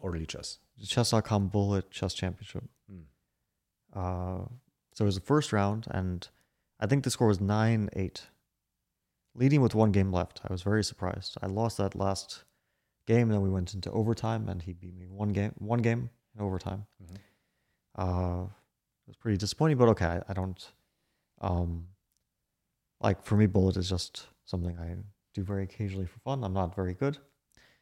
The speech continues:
Speaker 2: Uh, I mean, compared to, like, the good guys, like,
Speaker 1: Yeah.
Speaker 2: the really good guys. But still, I have, like, some,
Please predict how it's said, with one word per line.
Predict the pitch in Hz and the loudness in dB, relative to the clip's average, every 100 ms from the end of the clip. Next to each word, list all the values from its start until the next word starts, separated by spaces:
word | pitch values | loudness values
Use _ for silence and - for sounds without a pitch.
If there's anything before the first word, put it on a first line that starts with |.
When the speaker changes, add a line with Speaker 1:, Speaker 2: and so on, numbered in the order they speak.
| _ _ _ - | _ _ _ -8
Speaker 2:
Uh, | 101 92 90 101 110 _ _ _ _ _ _ _ - | -4 -4 -6 -10 -18 _ _ _ _ _ _ _ -12
I | 92 | -8
mean, | 87 | -8
compared | 90 92 92 | -4 -2 0
to, | |
like, | 90 87 | -2 -4
the | 92 | -8
good | 107 | -6
guys, | 120 139 - - _ - | -4 -4 -4 -12 _ -20
like, | 85 | -12
Speaker 1:
Yeah. | |
Speaker 2:
the | 92 | -6
really | 95 95 | -2 -2
good | 104 | -2
guys. | 117 139 147 - _ _ _ _ _ _ | -2 -4 -6 -12 _ _ _ _ _ _
But | 107 98 - - - _ _ _ _ | 0 0 -2 -16 -16 _ _ _ _
still, | - - 156 151 127 123 131 | -8 0 2 2 -2 -4 -10
I | - | -8
have, | 101 101 95 - | -6 -4 4 4
like, | - - | 4 -4
some, | - 90 87 85 | -4 -4 -6 -8